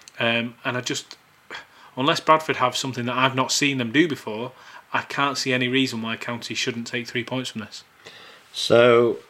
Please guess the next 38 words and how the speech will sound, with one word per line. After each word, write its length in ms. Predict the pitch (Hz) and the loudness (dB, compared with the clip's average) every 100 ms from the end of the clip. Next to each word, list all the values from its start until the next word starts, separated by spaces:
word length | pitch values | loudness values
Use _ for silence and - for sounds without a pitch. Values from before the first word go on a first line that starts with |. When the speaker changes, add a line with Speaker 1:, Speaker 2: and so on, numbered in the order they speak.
| - | 2
Speaker 2:
um, 460 | 120 120 117 117 - | 6 6 4 0 2
you 140 | 120 | 4
were 60 | 107 | 6
talking 240 | 135 120 | 6 6
about 200 | 110 104 | 6 4
Charlie 340 | - 107 104 | 6 6 6
from 180 | 98 98 | 4 2
Blossoms. 580 | 98 92 127 120 101 - | 0 0 2 2 2 -2
You've, 480 | 104 120 110 95 - | -2 2 2 2 4
uh, 460 | 104 104 104 80 | 6 6 4 4
heard 200 | 101 117 | 4 4
some 140 | 113 117 | 4 4
interesting 460 | 117 123 120 123 | 4 2 2 4
news 380 | 113 151 123 - - - | 4 4 2 -4 -12 -4
on 80 | 98 | 0
the 80 | 98 | 2
grapevine. 480 | 92 85 87 82 80 - | 4 2 0 -4 -6 -2
Speaker 1:
Yeah, 260 | 151 165 131 | 6 6 6
so, 520 | - - 147 143 139 | 2 4 4 4 2
um, 460 | 139 135 131 127 117 _ _ | 2 2 2 -2 -10 _ _
Blossoms 400 | - 170 - 143 | 2 4 2 2
are 160 | 147 143 | 4 4
gonna 160 | 135 127 | 0 -2
be, 300 | 123 117 117 | 0 -2 -4
they, 220 | 123 127 | -6 -6
they've 140 | 127 | -2
made 160 | 147 160 | 0 0
a 40 | |
donation 580 | 139 123 123 120 - 107 | 0 -2 -2 -4 -4 -8
of 80 | - | -6
five 280 | 135 123 - | -2 -2 -2
hundred 240 | 123 113 | -6 -6
pounds 440 | - 120 107 104 - | -4 -4 -4 -8 -6
to, 280 | - 117 110 | -2 -2 -2
uh, 200 | 107 107 | -4 -2
help 220 | 127 117 | -2 0
the 60 | |
Hatters, 480 | 117 123 - 98 - | 0 0 -2 -10 -14